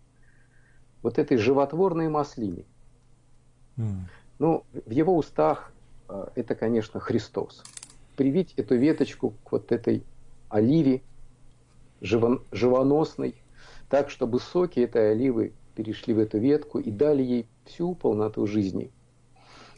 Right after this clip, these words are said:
Speaker 1: И вот здесь удивительный вот этот образ рана к ране.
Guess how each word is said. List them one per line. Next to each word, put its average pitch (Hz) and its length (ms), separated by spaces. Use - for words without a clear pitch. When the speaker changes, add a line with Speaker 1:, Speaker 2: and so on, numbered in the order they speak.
Speaker 1:
И 131 80
вот 139 160
здесь - 280
удивительный 127 520
вот 117 160
этот 113 320
образ 143 680
рана 143 400
к - 120
ране. 110 420